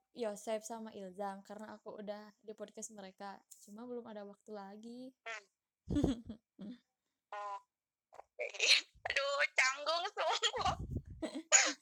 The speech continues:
Speaker 2: Bisa
Speaker 1: apa-apa.
Speaker 2: ngomong gitu.
Speaker 1: Kalem, kalem. <laughs> Ika,
Speaker 2: Siap.
Speaker 1: eh, hari-hari kemarin udah ikut U T B K ya?
Speaker 2: Hmm, iya, iya, iya.
Speaker 1: Eh, gimana perasaannya setelah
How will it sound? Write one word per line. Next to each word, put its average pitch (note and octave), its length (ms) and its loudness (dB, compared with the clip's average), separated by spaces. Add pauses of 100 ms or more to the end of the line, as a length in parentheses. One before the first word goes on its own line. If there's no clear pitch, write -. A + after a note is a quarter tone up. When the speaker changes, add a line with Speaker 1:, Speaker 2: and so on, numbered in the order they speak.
(120)
Speaker 2:
Bisa - 160 2
Speaker 1:
apa-apa. D#4+ 160 4
Speaker 2:
ngomong D#4+ 400 2
gitu. - 260 6 (680)
Speaker 1:
Kalem, B3 280 -2 (120)
kalem. F#3 260 -8 (140)
<laughs> - 1800 -2
Ika, C#4+ 480 0
Speaker 2:
Siap. A3+ 240 8
Speaker 1:
eh, C4+ 280 2 (1500)
hari-hari C4+ 400 -2
kemarin C4 480 -6
udah C4+ 240 -4 (160)
ikut - 160 -14
U - 160 -8
T C4 80 -4
B G#3+ 160 -4
K B3 160 -2
ya? G3+ 240 -2 (1900)
Speaker 2:
Hmm, F#3+ 400 -6
iya, F#3 240 4
iya, F3 160 0
iya. E3 180 -2 (1300)
Speaker 1:
Eh, A#3 640 -4
gimana A3+ 400 -6
perasaannya B3+ 640 -6
setelah A#3+ 400 -6